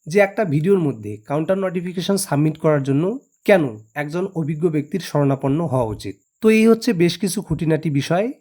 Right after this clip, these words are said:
যেগুলোকে ফলো করেই মূলত কিন্তু একটা কাউন্টার নোটিফিকেশন সাবমিট করা হয়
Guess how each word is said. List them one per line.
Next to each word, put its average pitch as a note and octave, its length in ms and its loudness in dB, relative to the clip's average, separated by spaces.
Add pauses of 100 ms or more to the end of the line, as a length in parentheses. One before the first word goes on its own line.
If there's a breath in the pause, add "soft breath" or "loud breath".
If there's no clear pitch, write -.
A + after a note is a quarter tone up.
(140)
যেগুলোকে F#3 640 2
ফলো D#3+ 340 0
করেই F#3+ 260 0
মূলত D#3 340 0
কিন্তু C#3+ 320 -2
একটা C#3 220 -2 (560)
কাউন্টার E3+ 320 4
নোটিফিকেশন E3+ 560 2
সাবমিট D3 400 2
করা C#3 200 2
হয় D#3 220 2